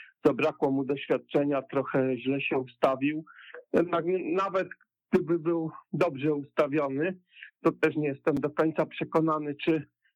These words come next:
udałoby mu się te piłki zatrzymać, no ale, y, też, y, to, że Wisła po pierwszej połowie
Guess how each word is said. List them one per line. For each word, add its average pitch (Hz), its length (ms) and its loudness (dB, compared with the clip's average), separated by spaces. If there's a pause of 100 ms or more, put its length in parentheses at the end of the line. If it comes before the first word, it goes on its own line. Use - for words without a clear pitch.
(140)
udałoby 151 520 0
mu 151 140 -6
się 156 140 -4
te 151 120 -4
piłki 147 420 -2
zatrzymać, 180 720 -2 (100)
no 415 60 -2 (100)
ale, 403 260 -2 (680)
y, 233 180 2 (320)
też, 208 240 2 (1500)
y, 170 120 4
to, 180 220 -2
że 170 140 -2
Wisła 151 800 -2
po 165 80 -2
pierwszej 165 420 0
połowie 151 580 0